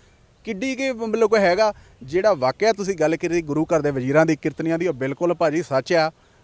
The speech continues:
ਅੱਜ ਕੱਲ੍ਹ ਬੜਾ ਬੁਰਾ ਹਾਲ ਜੇ, ਉਹਨਾਂ ਦੀ ਸਾਰ ਲੈਣੀ ਬਣਦੀ ਆ। ਜਿਹੜੇ ਵਿਚਾਰੇ ਉਹਨਾਂ ਦੇ ਬੱਚੇ ਆ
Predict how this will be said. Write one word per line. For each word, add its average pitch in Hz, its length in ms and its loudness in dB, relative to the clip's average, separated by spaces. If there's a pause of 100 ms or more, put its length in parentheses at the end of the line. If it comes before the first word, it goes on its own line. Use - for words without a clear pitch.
(200)
ਅੱਜ 156 100 -2
ਕੱਲ੍ਹ 170 180 0
ਬੜਾ 131 260 0
ਬੁਰਾ 147 240 4
ਹਾਲ 127 220 2
ਜੇ, 107 160 -12 (220)
ਉਹਨਾਂ 208 280 2
ਦੀ 185 120 2
ਸਾਰ 156 340 4
ਲੈਣੀ 156 260 2
ਬਣਦੀ 143 400 -2
ਆ। 151 320 2 (360)
ਜਿਹੜੇ 175 320 0
ਵਿਚਾਰੇ 151 340 -2
ਉਹਨਾਂ 160 180 -2
ਦੇ 160 100 -4
ਬੱਚੇ 127 500 -4
ਆ 123 220 -2